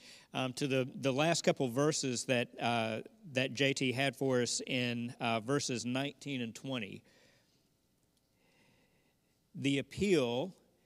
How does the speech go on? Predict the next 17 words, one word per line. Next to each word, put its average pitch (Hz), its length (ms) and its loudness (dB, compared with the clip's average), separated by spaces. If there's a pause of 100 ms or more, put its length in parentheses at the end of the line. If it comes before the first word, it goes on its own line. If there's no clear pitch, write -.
(220)
that 147 160 -2
God 151 240 2
makes 160 320 2
to 165 100 2
his 143 180 0
people 139 520 0
after 135 720 -2 (720)
demonstrating 139 960 0
and 135 200 -4
revealing 147 500 0
to 147 100 -4
them 113 500 -2
that 135 240 -2
they 147 220 2
are 123 480 0 (320)
thoroughly 156 840 4 (280)
sinful 131 920 -2